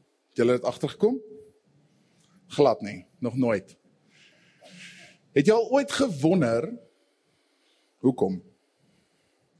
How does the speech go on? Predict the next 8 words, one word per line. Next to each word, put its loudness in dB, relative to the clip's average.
Want 0
baie 4
keer 2
kan -4
jy 2
vra, 2
"O, 0
okay, 0